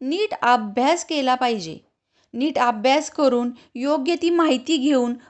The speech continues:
मगच ठेवला पाहिजे, नाहीतर याचे उलट परिणाम देखील आपल्याला मिळू शकतात. फिश ॲक्वेरियम ठेवताना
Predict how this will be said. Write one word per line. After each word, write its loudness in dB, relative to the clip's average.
मगच 0
ठेवला 2
पाहिजे, -2
नाहीतर 0
याचे 0
उलट 2
परिणाम 0
देखील -2
आपल्याला 2
मिळू 2
शकतात. -4
फिश -4
ॲक्वेरियम 0
ठेवताना 0